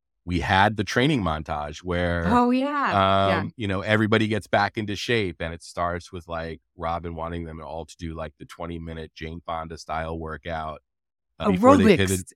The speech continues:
Speaker 1: Yeah, before they pivot back to just, like, traditional training. But, like, it's always great to see, like, a montage executed. And here it was interesting because, like, you get the training montage,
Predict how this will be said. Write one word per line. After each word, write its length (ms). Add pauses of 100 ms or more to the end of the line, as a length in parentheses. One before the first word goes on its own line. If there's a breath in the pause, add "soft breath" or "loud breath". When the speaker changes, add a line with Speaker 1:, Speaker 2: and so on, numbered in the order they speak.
(160)
Speaker 1:
Yeah, 440 (260)
before 300
they 120
pivot 300
back 260
to 120
just, 220
like, 160
traditional 540
training. 440
But, 160
like, 120 (260)
it's 240
always 320
great 300
to 100
see, 320
like, 260 (680)
a 60
montage 720
executed. 680
And 140
here 400
it 100
was 220
interesting 560
because, 340
like, 300
you 140
get 260
the 80
training 380
montage, 680